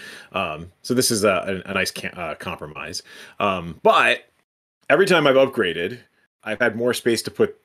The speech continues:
ornaments on the tree. Uh, except last year, it finally ran out of space, and I had to figure out, okay,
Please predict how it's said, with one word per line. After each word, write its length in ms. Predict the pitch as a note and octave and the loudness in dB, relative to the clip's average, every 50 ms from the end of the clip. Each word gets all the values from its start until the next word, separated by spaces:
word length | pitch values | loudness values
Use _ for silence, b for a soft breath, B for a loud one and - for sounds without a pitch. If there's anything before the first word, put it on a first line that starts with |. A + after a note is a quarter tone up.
| _ - | _ -2
ornaments 300 | E3 C#3+ G2 F#2 E2+ - | -2 0 0 -2 -4 -6
on 80 | F2+ E2+ | -8 -10
the 80 | E2 | -10
tree. 380 | - - F#3 D3+ E2 D#2+ D2+ _ b b b b _ _ _ _ - - | -6 0 0 0 0 0 -6 _ b b b b _ _ _ _ -4 0
Uh, 320 | G#2 F#2 F#2 F#2 F2+ F#2 - _ _ _ _ _ _ _ _ _ _ _ _ _ - | 0 0 2 0 -2 -4 -8 _ _ _ _ _ _ _ _ _ _ _ _ _ -10
except 540 | G#2+ - - - C#3 B2 - - - - G#2 | -8 -6 0 2 2 2 2 -2 -8 -8 -4
last 320 | A2+ B2 B2+ B2 - - | 0 0 0 0 0 0
year, 420 | - B2 A#2 A#2 A2+ G#2+ G2+ F#2+ F#2 - - - - | 0 2 4 4 4 4 2 0 -2 -8 -20 -16 -12
it 120 | G2+ F#2+ - | -12 -10 -4
finally 360 | G#2 G2+ F#2+ F#2 F2+ F2+ F2 | -4 -4 -4 -4 -8 -10 -10
ran 220 | E2+ F2 E2+ E2+ | -10 -10 -10 -10
out 100 | E2+ D#2+ | -10 -10
of 80 | D#2 - | -10 -12
space, 540 | - - - E2 D#2+ D#2 - - - - _ b b b b _ _ - | -12 -10 -10 -10 -10 -8 -6 -8 -8 -8 _ b b b b _ _ -6
and 360 | - F#2+ F#2 F2 F2 E2+ E2+ | -4 -2 -2 -2 -4 -6 -8
I 140 | - F#2+ F#2 | -6 -6 -6
had 240 | F#2 G2 F#2+ F#2+ E2 | -4 -2 -4 -4 -6
to 60 | - | -8
figure 280 | - - G#2 - F2+ F2 | -6 -6 -6 -4 -2 -4
out, 220 | F2 E2+ E2+ - D#2+ | -4 -4 -4 -6 -8
okay, 400 | - - F2+ E2 D#2 D#2 D2+ | -6 -6 -6 -4 -6 -8 -10